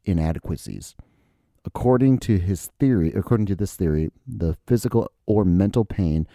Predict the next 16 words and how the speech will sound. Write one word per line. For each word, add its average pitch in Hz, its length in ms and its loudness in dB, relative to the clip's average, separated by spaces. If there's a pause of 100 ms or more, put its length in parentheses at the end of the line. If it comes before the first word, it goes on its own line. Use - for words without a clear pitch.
(160)
from 95 160 -2
masochism 80 640 -4 (280)
brings 92 280 0
attention - 560 -2
away 90 280 0
from 123 200 0
the 107 80 2
self, - 440 -6 (440)
which 98 200 0
would 87 220 -2
be 87 380 -2 (280)
desirable 90 640 -2
in 73 200 -6
times 80 460 -6 (100)
of 78 200 -10
guilt, 95 280 0